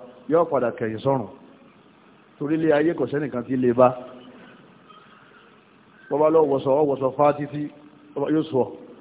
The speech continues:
ó tún rí mílẹ̀ tó ti wọ̀. Bọ́ bá lọ fẹ́ ra nǹkan gùn, ó gùn fá títí, ó tún rí tó, tó, tó, tó ti gùn.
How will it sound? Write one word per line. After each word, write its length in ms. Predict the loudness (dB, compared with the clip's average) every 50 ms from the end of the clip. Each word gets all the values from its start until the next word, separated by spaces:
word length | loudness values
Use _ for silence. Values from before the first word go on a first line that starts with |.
| -8 -6
ó 100 | -6 -4
tún 120 | -4 -2
rí 120 | -2 -2
mílẹ̀ 240 | 0 0 0 0 -2 -2
tó 100 | -2 -4
ti 100 | -2 0
wọ̀. 160 | 0 0 -2 -4 -8 -14 -20 -20 -20 -20 -20 -20 -20 -20 -20 -20 _ _ _ _ _ _ _ _ -2
Bọ́ 60 | 0
bá 100 | 2 2
lọ 160 | 2 2 0 0
fẹ́ 120 | 0 0
ra 100 | 0 0
nǹkan 240 | -2 -2 -4 -4 -4 -4
gùn, 100 | -4 -2
ó 160 | 0 0 0 0
gùn 240 | 0 -2 -4 -2 0
fá 180 | 0 2 2 0
títí, 280 | 0 -4 -8 -6 -4 -2
ó 80 | -2
tún 160 | -2 -2 -2 -2
rí 140 | -2 -4
tó, 280 | -2 -2 -2 -2 -2 -2 -4 -6
tó, 180 | -8 -8 -8
tó, 140 | -8 -8 -8 -8 -8 -8 -6
tó 180 | -4 -4 -4 -6 -6
ti 100 | -8 -8 -6
gùn. 160 | -6 -6 -6